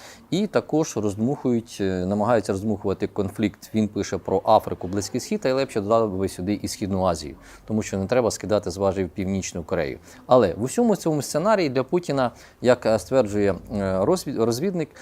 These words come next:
е, найголовніше це українське питання. Е, і, е, на сьогоднішній день вони вважають на Росії, що вони перевели війну у війну на виснаження, і вони переконані, що в них ресурсів більше.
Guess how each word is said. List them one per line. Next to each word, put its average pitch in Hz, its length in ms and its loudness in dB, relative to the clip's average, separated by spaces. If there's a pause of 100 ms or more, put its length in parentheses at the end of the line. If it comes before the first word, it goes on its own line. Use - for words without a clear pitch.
(240)
е, 110 120 2
найголовніше 127 600 2
це 135 260 0
українське 117 600 0
питання. 156 520 -4 (360)
Е, 104 160 4 (380)
і, 135 240 2 (140)
е, - 20 -2 (260)
на 127 160 4
сьогоднішній 120 580 -2
день 170 300 -2 (640)
вони 123 520 6
вважають 101 640 2
на 98 80 0
Росії, 156 360 -2
що - 200 -4
вони 127 180 2
перевели 110 540 4
війну 110 480 2 (100)
у 107 140 0
війну 98 260 0
на 98 100 0
виснаження, 170 640 -2 (360)
і 135 80 4
вони 139 240 6
переконані, 131 580 0
що 120 180 -2
в 120 40 2
них 123 180 0
ресурсів 107 460 -4
більше. 95 360 -2